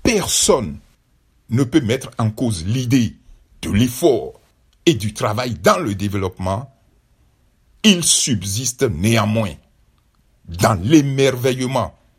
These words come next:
et le témoignage de ces enfants, l'idée que leur pays, le Bénin, ne travaille pas assez. C'est pourquoi il n'est pas développé.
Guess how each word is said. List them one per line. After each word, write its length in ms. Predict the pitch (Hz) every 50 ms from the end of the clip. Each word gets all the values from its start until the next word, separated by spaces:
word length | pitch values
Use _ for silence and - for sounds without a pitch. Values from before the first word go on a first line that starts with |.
| _ _ _ _ _ - - _ -
et 100 | 165 160
le 160 | 127 90 78
témoignage 720 | - _ - 143 123 127 131 123 120 127 151 147 131 107 80
de 120 | 80 87
ces 360 | - - - 208 185 139 107
enfants, 480 | 113 110 110 - 117 117 135 156 - _ _ _ _ _ _ _ _ _ _ _ _ _ _ _ - -
l'idée 600 | 67 69 76 95 107 104 87 104 110 90 - - _ _ _ _ _ _ _ _ _ _ _ _ _ _ _ _ -
que 80 | -
leur 420 | 123 82 69 76 95 104 104 - -
pays, 540 | _ - - 101 92 92 87 76 - - _ _ _ _ _ -
le 180 | - 69 73 65
Bénin, 560 | 60 60 71 80 110 107 98 101 104 107 120 120 - _ _ -
ne 160 | - 90 90
travaille 480 | - - - 101 90 82 92 101 107
pas 360 | 107 - - 104 101 101 107 - _ _ _ _ _ - - - - -
assez. 340 | 107 113 - - 110 - - _ _ _ - - _ _ _ _ _ _ _ _ _ _ _ _ _ _ _ _ _ _ _ _ _ _ _ _ _ _ _ _ - - - - -
C'est 300 | - - - - 131 -
pourquoi 720 | - - 170 175 175 - - 180 180 175 175 180 190 - _ _ _ _ _ _ _ _ _ -
il 240 | 220 214 196 147 117
n'est 100 | 104 95
pas 400 | - - - 156 156 156 165 - _ _ -
développé. 840 | - 76 71 73 135 139 120 117 123 110 113 110 - 113 87 -